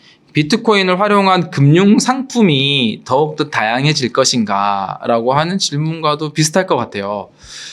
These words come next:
어, 당연히 비트코인을 활용한 금융 상품은 더 다양해지겠죠. 우리가 작년에 그 미국의 현물 이티에프 승인을 통해서 받고,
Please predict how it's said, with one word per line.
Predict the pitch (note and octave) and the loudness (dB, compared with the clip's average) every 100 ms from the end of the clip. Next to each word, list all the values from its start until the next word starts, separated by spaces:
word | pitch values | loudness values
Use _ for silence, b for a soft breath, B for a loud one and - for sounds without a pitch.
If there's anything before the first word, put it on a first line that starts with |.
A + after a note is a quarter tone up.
| B B | B B
어, | - C#3 | -2 0
당연히 | D#3 G3 G#3+ | 0 0 0
비트코인을 | E3+ D#3+ A#3 A#3 A3 G3+ | 0 -2 0 2 2 2
활용한 | G#3+ G#3+ G#3+ G3+ F#3 | 2 0 2 2 0
금융 | - D3 D#3+ F3+ | 0 2 4 0
상품은 | F3+ F3 F3 E3+ E3 D#3+ D3+ D3 C#3 D3 F3 | -2 -6 -8 -8 -6 -4 -4 -4 -6 0 0
더 | C3+ D#3 | 2 -2
다양해지겠죠. | D#3 B2 C#3+ C#3+ A#2 G#2 - - _ | -2 -4 -2 -2 -4 -6 -10 -20 _
우리가 | - A#2+ A#2+ | 0 2 2
작년에 | B2 B2 D3+ D3+ C#3 C3 A2+ B B B B B _ _ | 0 0 2 2 2 0 -4 B B B B B _ _
그 | A#2 A2 A2 G#2+ | -2 0 0 0
미국의 | B2 A#2+ C3+ B2 A#2+ A#2+ A2+ A2+ C3+ | 0 2 -2 0 0 2 2 0 0
현물 | D#3+ D#3 | 0 2
이티에프 | D#3+ D#3+ F#3+ - | 0 0 -2 0
승인을 | D3+ G#3+ G#3+ G3 | 0 2 2 2
통해서 | F3+ F#3 D3+ | 0 -2 -2
받고, | F#2+ - D3+ A3+ B | -8 -2 0 0 B